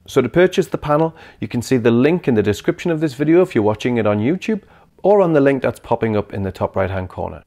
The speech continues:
Now Lumi thirty-two is actually a plug-in panel hybrid, and what that means is it looks like a Photoshop panel, but actually all of the calculations are done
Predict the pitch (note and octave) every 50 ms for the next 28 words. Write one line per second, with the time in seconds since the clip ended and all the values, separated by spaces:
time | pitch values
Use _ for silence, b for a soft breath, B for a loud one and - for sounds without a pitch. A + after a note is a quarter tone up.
0 | _ - C3 D#3 F#3 B3 D4+ D#4 C#4+ - - A#3+ A3+ G3 G3+ G3+ - A3 G#3 F3+
1 | D#3 - - E3+ F3+ - - - A3 A3+ F3+ D3+ - - - - B2+ C3 C#3 E3+
2 | F#3 F#3+ - - - - A#2 A#2 A#2+ B2+ - - - G#3+ A3+ A3+ F#3+ C#3+ A#2+ G2+
3 | E2+ - - B B B B B B B B B B - C3+ F#3 B3 C#4 - -
4 | A3+ - - F3 F3+ F3+ F3 F3+ E3+ D3+ C#3 A#2+ C#3 F3+ F#3+ - - G#3 F#3 F#3
5 | - D3+ - - F3 E3+ D#3 E3+ - - E3+ D3+ - - - D#3 D3+ D#3 D3+ D3
6 | C3+ D3+ F#3 B3 C4 - - - D#3+ D#3+ D#3+ D#3 - _ _ _ _ A2 A2+ D3
7 | F3+ G#3+ G3+ G#3 G3+ - G3+ F#3+ E3+ - F#3+ G3+ G#3 G#3+ G3 - F3 D3+ B2+ C#3
8 | B2+ D3 C#3+ C#3+